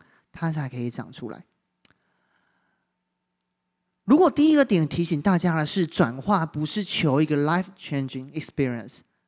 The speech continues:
而是更多的殷勤的撒种，从最小的事上开始做起，开始累积。那第二个我要提醒大家的就是，其实有时候你生命的转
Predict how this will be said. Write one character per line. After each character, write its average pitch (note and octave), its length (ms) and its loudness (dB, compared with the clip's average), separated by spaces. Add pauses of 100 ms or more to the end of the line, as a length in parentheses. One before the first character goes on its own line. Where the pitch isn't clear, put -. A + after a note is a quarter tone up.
(760)
而 D#3+ 120 2
是 G#3 240 0
更 G3 300 -2
多 E3+ 140 2
的 D#3+ 120 -2
殷 F#3+ 280 -4
勤 B2+ 240 -8
的 C3 100 -4
撒 B2 300 -8
种， C3+ 240 -8
从 C#3+ 200 -14
最 A#3 220 -4
小 C#3 220 -4
的 B2+ 80 -4
事 F3 160 -6
上 D#3+ 180 -4
开 E3 240 -6
始 C#3 140 -8
做 D3 200 -2
起， C3+ 140 -8
开 B2+ 180 -12
始 B2+ 140 -6
累 A2+ 220 -10
积。 - 360 -14 (420)
那 B3+ 100 -2
第 C#4+ 200 2
二 A#3+ 60 6
个 F3 140 0
我 C#3 120 -4
要 D#3 60 -2
提 - 160 -8
醒 C#3 220 -10
大 D#3 200 -2
家 C#3 200 -4
的 C3 80 -4
就 C3 160 -2
是， - 340 -6 (600)
其 - 180 -2
实 B3 160 -2
有 F3+ 160 0
时 D3 160 -4
候 F#3+ 100 0
你 C#3 140 -4
生 E3+ 240 -4
命 F#3 140 -2
的 C#3 80 -2
转 A2+ 260 -12